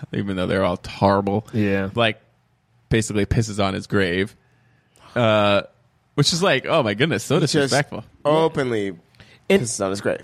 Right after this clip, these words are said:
Speaker 2: and it's so interesting how they play these cops, 'cause one is, like, blatantly evil, one is just like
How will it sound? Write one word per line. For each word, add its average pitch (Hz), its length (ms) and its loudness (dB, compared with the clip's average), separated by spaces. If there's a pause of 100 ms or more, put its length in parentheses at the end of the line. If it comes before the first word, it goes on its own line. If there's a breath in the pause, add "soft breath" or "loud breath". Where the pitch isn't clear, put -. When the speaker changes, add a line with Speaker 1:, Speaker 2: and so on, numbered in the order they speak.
Speaker 2:
and 202 140 2
it's 226 100 2
so 311 180 0
interesting 202 280 -6
how 151 120 2
they 143 100 0
play 123 180 -2
these 131 140 -6
cops, 135 200 -2
'cause 104 140 -4
one 156 200 2
is, 156 120 -2
like, 98 240 -6
blatantly 107 800 -2 (140)
evil, 95 500 -2 (460 soft breath)
one 135 300 0
is 143 140 2
just 127 220 0
like 110 440 -2